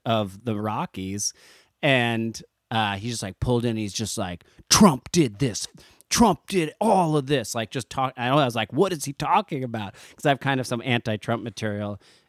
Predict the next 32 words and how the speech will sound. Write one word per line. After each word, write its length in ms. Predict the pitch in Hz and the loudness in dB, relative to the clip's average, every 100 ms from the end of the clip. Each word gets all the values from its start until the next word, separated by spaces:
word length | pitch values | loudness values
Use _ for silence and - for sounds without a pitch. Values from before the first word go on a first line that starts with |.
| - | -6
in 120 | 127 | -2
my, 300 | 113 101 104 - | -2 -2 -6 -6
in 160 | 120 | -4
my 140 | 110 107 | -2 -2
newest 420 | 110 107 98 - | -2 -2 -4 -4
hour. 420 | 110 110 104 101 _ _ _ _ | 0 0 -2 -8 _ _ _ _
Um, 240 | 139 117 110 | -2 0 0
and 80 | 107 | -2
it's 120 | - | 0
always 260 | 127 120 | 2 2
at 120 | 113 - | 0 0
the 160 | 113 | 2
end. 360 | 117 95 87 - | 2 2 -4 -8
And 100 | 135 | 2
I 80 | 139 | 4
don't 200 | 160 180 | 4 4
put 100 | 180 | 0
it 100 | 175 | 0
in 60 | 165 | 0
the 80 | 143 | 0
beginning 420 | 131 135 160 107 | 0 0 2 0
'cause 160 | 101 | -4
it's 140 | 110 101 | -8 -8
just 180 | 117 120 | -8 -4
like, 240 | 107 98 135 | -4 -4 -2
ugh, 240 | 131 101 - _ - | 0 -2 -6 _ -14
it's, 360 | 127 - - - _ _ _ _ _ - | -14 -10 -12 -12 _ _ _ _ _ -10
it 120 | 139 | 0
always 300 | 123 135 127 | 2 4 2
divides 420 | - 117 117 117 117 | -2 -2 -2 -2 -4
a 60 | |
room 500 | 95 104 107 98 85 | -6 -2 -2 -4 -8